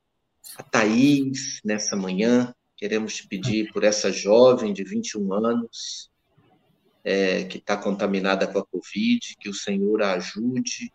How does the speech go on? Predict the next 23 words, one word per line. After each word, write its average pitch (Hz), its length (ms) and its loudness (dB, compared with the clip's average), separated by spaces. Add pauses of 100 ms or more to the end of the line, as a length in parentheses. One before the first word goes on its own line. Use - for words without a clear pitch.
a 98 140 -4
abençoe, 117 1120 0 (440)
minimizando 139 960 6
os - 160 0
sintomas. 127 1120 -2 (680)
Abençoe 123 580 6
a 117 60 8
Daniele, 117 760 8
sua 92 360 -4
mãe, 123 680 0
sua - 300 -12
irmã. 117 600 0 (680)
Guarda 127 400 8
a 110 40 2
sua 107 220 2
casa, 120 600 4
guarda 131 340 6
o 131 40 0
seu 151 260 0
coração. 101 680 -2 (920)
Abençoe, 135 760 8
Pai, 113 540 6
Cleiton, 143 840 8